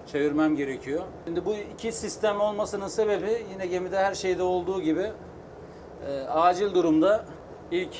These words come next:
release mekanizması çalışmazsa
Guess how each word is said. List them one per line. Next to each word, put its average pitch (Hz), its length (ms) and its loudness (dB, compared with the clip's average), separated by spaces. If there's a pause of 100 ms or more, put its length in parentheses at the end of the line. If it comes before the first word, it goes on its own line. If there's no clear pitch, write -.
(760)
release 156 340 2
mekanizması 160 600 0
çalışmazsa 170 800 -2